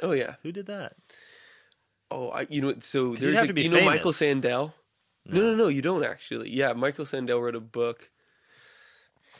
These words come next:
Speaker 1: titled What Money Can't Buy or something
Speaker 2: Mm.
Speaker 1: like that. I
Speaker 2: Mm.
Speaker 1: can't remember the title of it. But yeah, he just goes through, m-, like, most of the book is just naming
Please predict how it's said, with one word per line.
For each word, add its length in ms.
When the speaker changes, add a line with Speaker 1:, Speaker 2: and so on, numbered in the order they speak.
Speaker 1:
titled 460
What 120
Money 240
Can't 320
Buy 280
or 120
something 280
Speaker 2:
Mm. 40
Speaker 1:
like 160
that. 220
I 40
Speaker 2:
Mm. 100
Speaker 1:
can't 140
remember 300
the 100
title 340
of 120
it. 120
But 100
yeah, 80
he 120
just 240
goes 260
through, 200
m-, 240
like, 220
most 260
of 60
the 60
book 240
is 100
just 260
naming 680